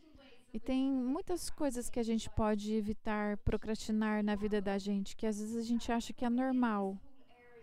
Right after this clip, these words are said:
E nessas áreas de zona de conforto, a gente tem a tendência de ficar se afastando e se,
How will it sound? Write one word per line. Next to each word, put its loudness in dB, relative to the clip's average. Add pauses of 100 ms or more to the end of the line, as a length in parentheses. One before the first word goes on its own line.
(640)
E -2
nessas -2
áreas 0
de -4
zona 2
de -6
conforto, 0 (1400)
a 0
gente -2
tem -2
a 0
tendência 2
de -4
ficar -6
se 0 (420)
afastando 2
e 0
se, -6